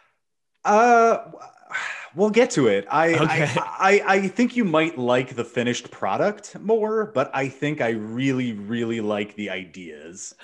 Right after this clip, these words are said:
Speaker 2: And I mean, I'm not <laughs> trying to, you know, compete as to who likes what aspects more. I just mean, like, I do, I, I, I, that's what I mean. I might like the finished product more than you. And maybe that's because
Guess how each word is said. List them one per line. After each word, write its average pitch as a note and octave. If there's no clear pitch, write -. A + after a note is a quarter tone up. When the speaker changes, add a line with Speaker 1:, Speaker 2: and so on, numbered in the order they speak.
Speaker 2:
And F3
I F3+
mean, F#3
I'm F3
not E3
<laughs> -
trying F3
to, D#3
you D3+
know, C#3
compete C#3+
as B2+
to B2+
who D3
likes C3+
what C3
aspects B2+
more. A#2
I A#2
just D#3+
mean, C#3
like, A#2
I C3
do, D3+
I, C3+
I, C#3
I, D3
that's E3+
what B2+
I A2
mean. G#2+
I G#2+
might C3+
like A#2
the G2+
finished G#2+
product F#2+
more G2+
than F#2
you. C#2+
And B2+
maybe D3
that's D3
because A#2